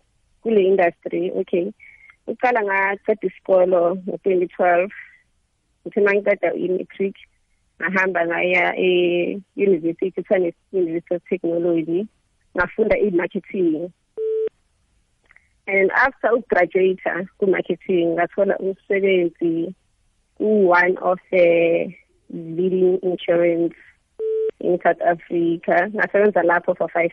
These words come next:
years yonke. Ngithe mangibhizi ngisebenza, ngenza nama-side hustle wami, ngadevelopha this love for i-farming. So,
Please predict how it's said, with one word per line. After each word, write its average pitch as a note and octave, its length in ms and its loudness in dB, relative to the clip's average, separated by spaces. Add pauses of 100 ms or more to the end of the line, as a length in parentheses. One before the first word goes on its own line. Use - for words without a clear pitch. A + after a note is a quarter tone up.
years E3 320 0 (320)
yonke. D#3 640 -4 (640)
Ngithe F3+ 280 0
mangibhizi F#3 640 0
ngisebenza, F#3 1040 2
ngenza F3+ 320 0
nama-side E3+ 840 0
hustle F3 300 -2
wami, F3 580 0 (600)
ngadevelopha F3+ 840 0
this F#3 240 0
love E3+ 300 2 (160)
for F3 540 4 (220)
i-farming. F#3 760 0 (1500)
So, G3 300 2